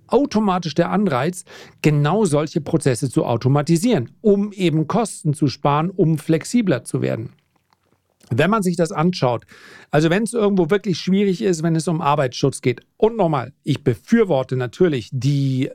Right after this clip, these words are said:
Rechte, die den Schutz des Arbeitnehmers hier beschreiben, ganz klar. Aber Frankreich gilt so als klassisches Beispiel für eine Volkswirtschaft, in der Kündigungen wirklich schwierig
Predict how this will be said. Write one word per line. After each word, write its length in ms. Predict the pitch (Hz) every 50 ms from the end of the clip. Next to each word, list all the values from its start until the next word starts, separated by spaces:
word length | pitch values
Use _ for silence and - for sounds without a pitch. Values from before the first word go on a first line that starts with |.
| _ -
Rechte, 600 | 113 117 127 135 135 - - - 131 120 - - -
die 340 | 131 117 135 139 143 147 127
den 240 | 113 127 123 123 120
Schutz 420 | - - 170 170 - - - - -
des 340 | 139 131 120 - - - -
Arbeitnehmers 1080 | - 123 127 143 123 135 127 120 - - 113 110 127 160 196 196 160 123 117 - - - _ _
hier 240 | _ - 143 131 113
beschreiben, 540 | 120 - - - 156 165 160 123 110 - _ _
ganz 260 | - 143 147 151 - -
klar. 300 | - 147 131 110 101 _ _ - - - - _ _ - - - _ _ _ _ -
Aber 140 | 143 151 143
Frankreich 520 | - 160 185 220 220 - 180 175 143 -
gilt 220 | - 196 196 185
so 100 | - 185
als 280 | 165 156 139 - - -
klassisches 720 | - - 143 151 170 202 - - 185 156 143 156 135 -
Beispiel 840 | _ - 131 123 131 135 120 - - 127 123 123 123 120 120 123 - _
für 760 | _ - - - - - 139 131 131 131 131 135 - - -
eine 340 | 120 123 123 120 123 120 110
Volkswirtschaft, 720 | - - 156 156 147 - - 151 135 - - 139 - -
in 160 | 139 131 127
der 280 | - 135 131 135 135 -
Kündigungen 640 | - - - 151 151 151 147 135 143 139 131 113 160
wirklich 340 | 165 165 - 151 117 95
schwierig 800 | - - - - - - 131 139 160 175 170 151 165 160 143 -